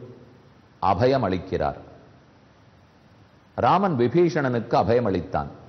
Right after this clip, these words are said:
அது நடந்தது கடற்கரையில்,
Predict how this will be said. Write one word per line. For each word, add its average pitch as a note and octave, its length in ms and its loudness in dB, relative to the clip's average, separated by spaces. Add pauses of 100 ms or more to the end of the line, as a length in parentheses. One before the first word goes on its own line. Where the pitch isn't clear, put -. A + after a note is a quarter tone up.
(1160)
அது C3 220 2
நடந்தது B2 640 0 (460)
கடற்கரையில், G#2+ 680 -2